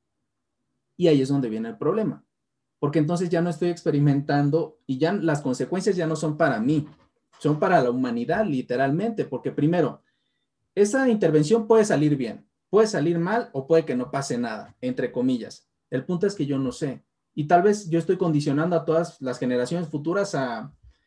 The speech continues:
a ser más susceptibles al rinovirus tal y a que se mueran de gripa. O tal vez yo estoy haciendo tal, o tal vez me estoy volviendo estéril y ahí se acabó el problema.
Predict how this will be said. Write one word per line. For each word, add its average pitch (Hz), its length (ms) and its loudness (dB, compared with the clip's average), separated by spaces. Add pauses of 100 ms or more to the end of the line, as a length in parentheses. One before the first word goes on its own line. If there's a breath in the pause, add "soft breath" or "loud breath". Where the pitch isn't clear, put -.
(160)
a 139 80 -6
ser 175 140 2
más 190 180 0
susceptibles 175 580 0
al 135 100 0
rinovirus 135 640 0
tal 120 320 -4
y 127 100 -4
a 120 60 -2
que - 100 -6
se 143 120 0
mueran 156 280 4
de 123 100 -2
gripa. 117 280 -8 (1200)
O 135 180 -6
tal 131 180 4
vez 143 140 0
yo 143 100 -2
estoy 131 180 -4
haciendo 113 420 -6
tal, 214 320 0
o 139 100 -2
tal 165 140 4
vez 165 220 -2
me 135 100 -2
estoy 165 160 0
volviendo 160 360 4
estéril 175 380 0
y 131 100 0
ahí 135 120 4
se 160 120 -2
acabó 135 220 0
el 123 100 -2
problema. 180 540 0